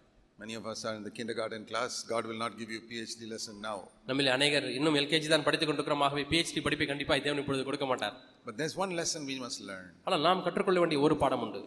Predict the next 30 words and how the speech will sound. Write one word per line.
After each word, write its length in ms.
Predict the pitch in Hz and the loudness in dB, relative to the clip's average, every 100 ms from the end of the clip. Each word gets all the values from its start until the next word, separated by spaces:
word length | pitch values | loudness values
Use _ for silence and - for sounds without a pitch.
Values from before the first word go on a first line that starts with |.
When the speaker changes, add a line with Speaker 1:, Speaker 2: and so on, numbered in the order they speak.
| - - | -10 -6
Speaker 1:
Take 340 | 151 160 151 - - _ - | -4 -6 -10 -18 -20 _ -16
the 80 | 95 _ - | -16 _ -8
blame 400 | 117 120 117 113 104 - - | -6 -6 -8 -12 -18 -20 -18
for 100 | 101 | -14
your 120 | 98 95 - | -12 -6 -4
sin. 200 | - 107 - - _ _ - | -2 -6 -12 -20 _ _ -12
Speaker 2:
உங்களுடைய 260 | 127 123 117 143 | -2 0 4 8
பாவத்திற்குரிய 640 | 165 185 180 - 165 151 120 107 - - - - - | 8 8 0 0 0 0 0 -2 -10 -20 -20 -16 -10
அந்த 160 | 120 117 | -8 -4
பொறுப்பை 460 | - 170 170 165 135 | 2 2 4 2 2
நீங்களே 360 | 156 165 165 143 | 2 4 2 2
ஏற்றுக்கொள்ளுங்கள். 440 | 143 - 120 156 196 | -2 -4 0 4 6
Speaker 1:
God 140 | 196 175 | 6 2
is 80 | - | 2
faithful. 440 | 190 185 - 170 110 - - - 170 | -2 -4 -4 -4 -4 -8 -18 4 6
Speaker 2:
தேவன் 180 | 190 | 8
உண்மையில-, 320 | 190 202 202 185 | 6 8 8 8
உண்மையுள்ளவராக 420 | 190 208 180 160 | 8 8 8 4
இருக்கிறார். 300 | 127 113 92 - 143 | 2 -2 -6 -2 2
Speaker 1:
The 60 | 208 | 4
second 240 | 208 214 175 151 | 4 4 6 8
area 240 | 135 135 - - - - - - | 8 6 4 -4 -12 -18 -18 -4
Speaker 2:
இரண்டாவது 340 | 147 165 151 135 | 4 6 6 4
பகுதி. 280 | 123 113 156 - - - - - | 0 -2 -6 -10 -20 -20 -20 -4
Speaker 1:
One 160 | 123 170 | 0 2
Corinthians 540 | 175 165 156 160 156 - 147 | 2 0 -2 -2 -2 -4 -4
ten 120 | 131 131 120 - | -4 -4 -8 -8
thirteen. 540 | 120 110 - 139 123 92 87 - _ - | -8 -8 -10 -8 -8 -10 -16 -20 _ 4
Speaker 2:
ஒன்று 180 | 185 214 180 | 4 4 2
கொரிந்தியர் 420 | 165 156 139 | 0 0 0